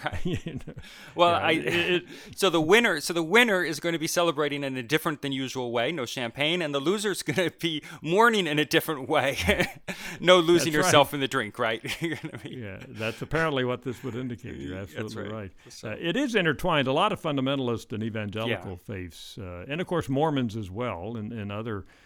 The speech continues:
Speaker 2: religions have eschewed alcohol historically. That's been part of kind of the fabric of their religion, uh, even to this day.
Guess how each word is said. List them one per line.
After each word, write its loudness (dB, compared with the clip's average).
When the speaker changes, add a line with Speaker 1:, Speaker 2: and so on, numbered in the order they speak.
Speaker 2:
religions -6
have -8
eschewed -6
alcohol -10
historically. -12
That's -12
been -10
part -8
of -16
kind -12
of -18
the -16
fabric -10
of -12
their -12
religion, -12
uh, -10
even -4
to -8
this -10
day. -10